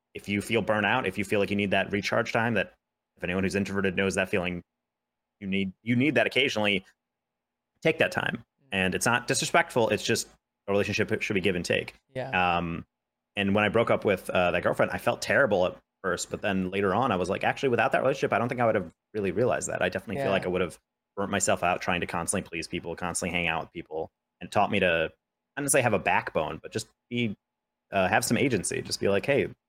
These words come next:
Speaker 1: I need this right now," and I'd hopefully you can respect the idea that this does
Speaker 2: Yeah.
Speaker 1: not weigh on you. This is just, you have to take care of yourself. Self-care is so important, uh,
Speaker 2: That's right.
Speaker 1: and something that maybe when you're younger, you don't appreciate how much it, you really do need that in your life.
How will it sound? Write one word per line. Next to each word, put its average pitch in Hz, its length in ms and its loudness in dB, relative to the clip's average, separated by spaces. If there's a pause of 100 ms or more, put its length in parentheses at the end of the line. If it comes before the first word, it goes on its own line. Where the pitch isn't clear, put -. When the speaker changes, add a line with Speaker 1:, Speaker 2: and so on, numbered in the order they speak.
(420)
Speaker 1:
I 110 100 -4
need 113 240 2
this 104 200 2
right 98 140 2
now," 87 360 0
and 85 100 -2
I'd 85 120 -2
hopefully 87 280 -4
you 82 80 -4
can 90 120 -6
respect - 440 -4
the - 100 -8
idea - 320 0
that 87 240 0 (220)
this - 100 -6
does 101 140 2
Speaker 2:
Yeah. 101 60 4
Speaker 1:
not 92 100 2
weigh 92 140 4
on 87 160 0
you. 82 380 0
This 92 100 -10
is 82 60 -8
just, - 360 -4 (760)
you 95 120 0
have 92 160 0
to - 80 -6
take 104 140 0
care 90 180 2
of 82 60 2
yourself. - 400 -2
Self-care 90 440 2
is 80 300 0 (640)
so - 520 6
important, 92 540 2 (120)
uh, 92 40 0
Speaker 2:
That's 85 180 2
right. 90 100 4 (140)
Speaker 1:
and - 220 -8 (200)
something 98 280 2
that 92 80 2
maybe 95 320 4
when 92 120 2
you're 92 100 0
younger, 90 280 0
you 87 100 -2
don't 87 160 -2 (100)
appreciate 85 500 -2
how 85 140 -6
much - 240 -6
it, - 100 -12 (380)
you 92 60 -12
really 87 220 -6
do - 180 -10
need 50 160 -6
that - 100 -2
in - 80 -6
your 52 80 -4
life. 50 200 -6